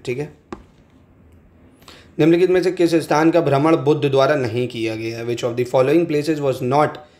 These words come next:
visited by Buddha? मथुरा, वाराणसी, सारनाथ या चित्रकूट? बहुत आसान है, चित्रकूट कभी नहीं गए वो, ठीक है। नेक्स्ट देखते हैं, कांग्रेस की स्थापना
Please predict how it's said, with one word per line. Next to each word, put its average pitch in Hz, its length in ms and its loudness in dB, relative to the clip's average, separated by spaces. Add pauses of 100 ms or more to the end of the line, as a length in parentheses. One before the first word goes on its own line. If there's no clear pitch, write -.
(180)
visited 117 440 -6
by 113 100 0 (100)
Buddha? 113 280 -6 (560)
मथुरा, 131 400 2
वाराणसी, 123 600 0
सारनाथ 120 560 -4
या 156 140 -2
चित्रकूट? 117 600 -8 (140)
बहुत 131 240 0
आसान 123 320 -2
है, 147 160 -12
चित्रकूट 131 440 -6
कभी 117 240 -6
नहीं 113 180 -2
गए 117 100 -4
वो, 117 160 -10 (200)
ठीक - 160 -12
है। 147 100 -12 (1600)
नेक्स्ट 117 220 -4
देखते 120 300 -6
हैं, 127 120 -8 (2750)
कांग्रेस 160 340 2
की 185 160 -4
स्थापना 151 560 0